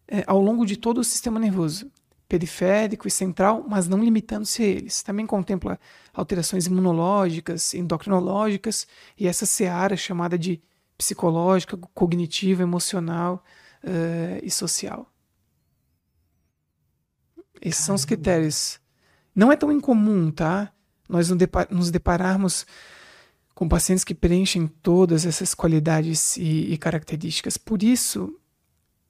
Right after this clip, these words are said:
Speaker 1: tudo que é simples pode ser complicado. Um paciente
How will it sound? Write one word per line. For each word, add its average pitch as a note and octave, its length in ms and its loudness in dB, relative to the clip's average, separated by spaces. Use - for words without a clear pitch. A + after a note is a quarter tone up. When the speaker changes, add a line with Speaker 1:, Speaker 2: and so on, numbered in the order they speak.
Speaker 1:
tudo G3 200 -2
que - 120 -4
é F3+ 60 2
simples G3+ 500 -4
pode - 220 -2
ser G3 140 -2
complicado. F#3+ 680 -4
Um E3+ 120 -4
paciente G3 680 -2